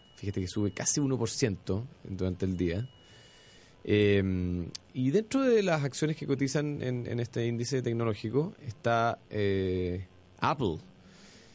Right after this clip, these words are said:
que comentábamos ayer que alcanzó un nuevo récord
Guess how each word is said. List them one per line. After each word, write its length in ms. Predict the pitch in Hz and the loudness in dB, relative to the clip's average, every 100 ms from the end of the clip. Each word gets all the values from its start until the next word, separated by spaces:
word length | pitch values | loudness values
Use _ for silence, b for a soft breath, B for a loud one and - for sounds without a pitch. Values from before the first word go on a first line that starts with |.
| B - | B -10
que 240 | - 95 98 | -2 0 2
comentábamos 540 | 98 95 113 120 117 | 2 2 2 2 4
ayer 180 | 117 123 | 4 2
que 360 | - 123 123 | 2 4 4
alcanzó 440 | - 110 107 98 135 | 2 0 2 2 2
un 100 | 131 | 4
nuevo 220 | 143 185 | 4 2
récord 420 | 175 202 156 110 | 2 2 2 0